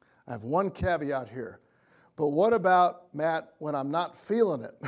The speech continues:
<laughs> Because I tell you what, I know all that, I'm hearing all that,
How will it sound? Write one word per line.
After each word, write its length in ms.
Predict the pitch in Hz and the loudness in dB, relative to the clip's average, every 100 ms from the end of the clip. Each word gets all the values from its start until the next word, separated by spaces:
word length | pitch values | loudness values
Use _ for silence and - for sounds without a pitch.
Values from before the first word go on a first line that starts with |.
| - - - - - - | -14 -16 -20 -20 -20 -8
<laughs> 140 | 247 - - - - - - 233 - _ _ - 233 208 | -8 -8 -10 -12 -12 -16 -10 -10 -10 _ _ -4 -2 0
Because 320 | 180 185 180 165 | -2 -2 -2 -2
I 60 | |
tell 220 | - 214 | -2 -2
you 120 | 214 202 | 0 0
what, 400 | 208 151 - _ _ _ - | 2 0 -4 _ _ _ -12
I 140 | 151 | -4
know 240 | 151 180 208 | 2 6 8
all 180 | 214 208 | 6 6
that, 240 | 208 220 160 | 4 2 -2
I'm 160 | 151 | -4
hearing 280 | 135 202 208 | 0 0 4
all 200 | 202 202 | 4 4
that, 340 | 202 208 208 | 4 2 0